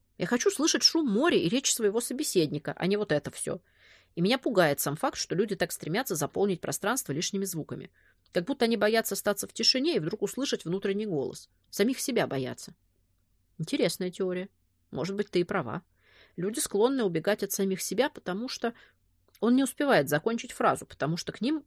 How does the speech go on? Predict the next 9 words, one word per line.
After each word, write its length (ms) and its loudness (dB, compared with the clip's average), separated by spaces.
наперерез 560 0
вдруг 200 0
бросается 440 0
какой-то 340 0
мужик 260 0
с 80 -4
радостным 420 0
воплем: 460 -4
«Володя!» 680 8